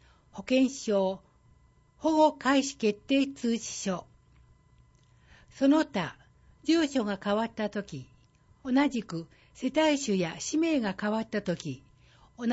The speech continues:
じく世帯を分けたり一緒にしたりした時、保険証。就学などで大口町外に居住する時、保険証、在学証明書。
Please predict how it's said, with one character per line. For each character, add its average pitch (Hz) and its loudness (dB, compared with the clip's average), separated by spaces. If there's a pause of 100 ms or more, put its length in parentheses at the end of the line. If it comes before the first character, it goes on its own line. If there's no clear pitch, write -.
じ 220 -6
く 151 -10 (380)
世 - -6
帯 285 2
を 202 4
分 220 2
け 233 -2
た 175 -4
り 160 -6
一 180 -6
緒 302 -2
に 285 4
し 277 -8
た 302 2
り 233 0
し 185 -6
た 196 -4
時、 151 -8 (880)
保 240 -10
険 262 4
証。 180 -2 (1400)
就 330 2
学 330 0
な 302 6
ど 226 2
で 160 -2
大 285 6
口 302 -4
町 330 0
外 202 0
に 160 -6
居 233 -2
住 262 0
す 277 -8
る 220 -2
時、 185 -6 (540)
保 247 -8
険 285 4
証、 214 2 (160)
在 277 4
学 277 0
証 226 2
明 202 0
書。 175 -4